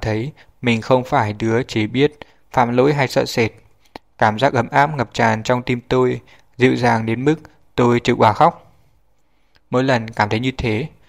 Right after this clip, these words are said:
tôi lại quyết tâm sẽ không thể để gia đình biết về bí mật của ở trường của tôi. Hai, thầy Haneda luôn bất mãn với tôi cũng vì tôi kém hơn các bạn. Chẳng hạn như tôi mập nên chạy chậm,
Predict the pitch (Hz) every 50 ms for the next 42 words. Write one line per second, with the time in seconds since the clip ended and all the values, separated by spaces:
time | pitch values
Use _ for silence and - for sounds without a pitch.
0 | _ _ _ _ - 127 127 123 123 123 120 - 143 - _ - 131 127 123 123
1 | 127 - - _ _ - - - 127 131 - - 147 131 127 - 127 117 113 104
2 | 107 104 123 127 127 127 123 110 107 107 104 - - - - _ _ 135 143 147
3 | 147 139 127 123 117 113 113 110 113 117 135 139 127 - - - 131 - - -
4 | 107 - - - 117 110 - 113 - - _ 127 123 123 120 120 113 - _ _
5 | _ _ _ _ _ _ _ _ _ _ _ _ _ _ _ _ _ _ _ _
6 | _ _ _ _ _ _ _ - 131 127 127 127 123 123 131 - _ _ _ _
7 | _ _ _ _ _ _ _ _ - 123 113 113 131 131 123 127 - - 127 127
8 | 123 123 123 - - - _ _ _ _ 135 131 123 131 147 - 143 139 139 143
9 | 151 156 147 127 120 117 113 120 123 - - 127 131 127 127 127 127 - _ _
10 | _ _ _ - 135 135 147 143 147 135 120 117 113 - 131 123 123 123 - -
11 | 117 113 127 135 - - 147 156 147 143 139 127 - - - - _ _ _ _
12 | _ _ _ - 117 107 104 117 123 - 127 123 123 120 - 127 131 131 127 113
13 | 110 - _ _ _ _ _ _ 127 127 123 123 123 135 123 120 - - 135 123
14 | 123